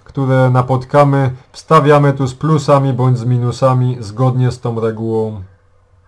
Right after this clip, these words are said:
e, znaków. I drugie prawo Kirchhoffa mówi nam, że ta suma tych napięć algebraiczna będzie równa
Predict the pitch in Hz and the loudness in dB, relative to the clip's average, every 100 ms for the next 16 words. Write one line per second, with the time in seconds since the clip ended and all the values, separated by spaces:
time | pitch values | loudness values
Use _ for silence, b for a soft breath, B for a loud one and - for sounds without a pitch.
0 | - - 110 107 113 113 98 110 98 90 | -18 -12 -8 -6 -6 -6 -8 -8 -8 -10
1 | - _ _ b b b b 127 135 135 | -18 _ _ b b b b -6 -4 -4
2 | 127 B - 123 160 160 143 147 135 139 | -6 B -4 2 4 2 4 4 4 0
3 | 131 123 156 165 165 151 143 147 135 139 | -4 -4 -2 -2 0 0 2 0 0 0
4 | 135 135 135 117 127 135 - 151 135 127 | 0 0 -2 -4 0 0 0 0 0 -2
5 | 123 117 131 131 131 131 120 113 113 120 | -4 -2 -2 -2 -4 -4 -4 -4 -2 -2
6 | 123 - 123 107 113 107 107 101 98 98 | -2 -4 -6 -4 -4 -6 -8 -8 -10 -10
7 | 98 | -12